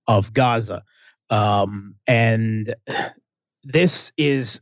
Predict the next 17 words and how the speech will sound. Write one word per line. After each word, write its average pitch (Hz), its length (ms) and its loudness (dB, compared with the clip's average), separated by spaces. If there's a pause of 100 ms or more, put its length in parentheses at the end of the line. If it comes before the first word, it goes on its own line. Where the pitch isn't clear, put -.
I 143 160 2
think, 156 420 -2 (220)
a, 123 560 -4 (100)
a 123 220 2
tender 175 460 2
point 123 420 -6 (120)
that 127 220 2
is 120 380 -4
prime, 127 760 0 (600)
uh, 110 240 2
for 131 640 2 (160)
disinformation 123 1300 0
and 117 280 2
manipulation. 120 920 0 (580)
Um, 110 380 2 (160)
enter 175 560 2 (400)
a, 127 500 0